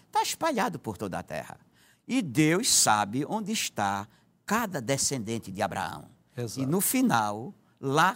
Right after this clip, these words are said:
Speaker 1: como profetiza Jeremias, a partir do capítulo trinta, chamará um por um.
Speaker 2: É, e é interessante nós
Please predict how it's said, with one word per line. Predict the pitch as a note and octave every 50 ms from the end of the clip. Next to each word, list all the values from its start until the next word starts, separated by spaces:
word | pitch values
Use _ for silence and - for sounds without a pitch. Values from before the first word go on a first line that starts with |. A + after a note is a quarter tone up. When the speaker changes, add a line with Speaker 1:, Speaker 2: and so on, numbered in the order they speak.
| - -
Speaker 1:
como | - C#3 B2+ A2+ G#2+
profetiza | - D3 B2 - - B2 A2 - - A2+ A#2 G2 E2+ G#2 F2+
Jeremias, | G#2+ A#2 A#2 A#2 B2 A#2 A2+ C3+ C#3+ B2 G#2 F#2+ -
a | G2+
partir | - - A2 G#2 - G#2+
do | G2+ G2 F#2+
capítulo | - C#3 C3+ - E3+ E3+ - B3+ -
trinta, | - A#3+ B3 B3 A#3 C4 B3 D#4+ _ _ _ _ _ _ _ _
chamará | - - - F#3 E3+ D#3 D3 C3 B2 A#2+ A2+ G2+
um | G#2 A#2+
por | G#2+ - F#2+ F#2+ D2
um. | C#2 C#2 - - _ _ _ - - - -
Speaker 2:
É, | - C#3+ F3 F#3
e | F#3+ G#3
é | A#3+
interessante | B3 A3+ G3+ F#3 E3 D3+ B2+ - D3 C#3
nós | C#3+ C3+ A2+ -